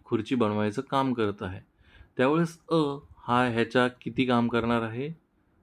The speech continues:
दुप्पट काम करणार आहे, म्हणजे दोन पट. म्हणजे ह्याची दुप्पट किती होणार? एकच्या दो-, दोन होईल. तर दोघं मिळून एकत्रितरित्या, आता इथे काय दिलेलं आहे? तर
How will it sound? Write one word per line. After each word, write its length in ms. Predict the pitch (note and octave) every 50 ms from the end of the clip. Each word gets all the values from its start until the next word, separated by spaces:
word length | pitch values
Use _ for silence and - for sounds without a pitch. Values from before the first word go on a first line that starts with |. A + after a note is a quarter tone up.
| _ _ _ _ - -
दुप्पट 560 | A#2+ B2 B2+ B2+ - _ - F3 E3+ E3 E3
काम 280 | - B2+ A2+ G#2+ G#2+ G#2
करणार 340 | G#2 G#2 G2+ G2+ G2 G2 F#2+
आहे, 120 | G2 G2+ - - - _ _ _ -
म्हणजे 160 | A#2 B2+ D3
दोन 320 | D3+ D3 D3+ D3+ C#3 B2+
पट. 280 | A#2+ - A2+ G2 F#2 - - _ _ _ _ _ _ _ _
म्हणजे 240 | B2 B2 B2 B2 B2+
ह्याची 260 | B2+ C3 B2+ - D#3
दुप्पट 400 | D3+ C#3 C3+ C3 - - D3+ B2+ B2+
किती 180 | C#3 C#3+ C3+ C3+
होणार? 260 | B2+ B2 B2 B2 B2
एकच्या 460 | A#2+ A#2+ A2+ A#2 - - C#3+ C#3 C#3 C3+
दो-, 240 | B2+ A#2+ A#2 A#2+ A#2+ A#2 A#2 - _ _ _ _ _ _ _
दोन 360 | C#3 B2+ B2+ C#3+ D3 C3+ A#2+
होईल. 240 | G#2+ G2+ F#2+ F#2+ F#2+ - - - - - - - - _ _ _ _ _ _ _ _ _ _ -
तर 160 | F3+ F3+ E3+
दोघं 380 | D3 C#3 D3 D3 C#3+ C#3+ E3 F3
मिळून 340 | F3+ F3+ F3 D3 B2 A2 B2 - -
एकत्रितरित्या, 1000 | - C#3+ - - E3+ E3+ D#3+ - F3+ E3+ E3+ D3 D3+ B2+ A#2+ G2+ A#2 G#2+ G#2 G2+ - - _ _ _ _ _
आता 180 | - A#2 A2+ B2+
इथे 180 | B2 A#2+ C3+
काय 140 | C3 C3+ C3+
दिलेलं 360 | B2 C3 C3+ C3 C3+ C3 C3
आहे? 260 | C3+ C3 C3+ C#3+ D#3 F3+ G3 - _ _ _ _ _ _ _ _ _ _ _ _ _ _ _ _ _ _ _ _ _ _ _ _ _ _ _ -
तर 140 | F#3 F3+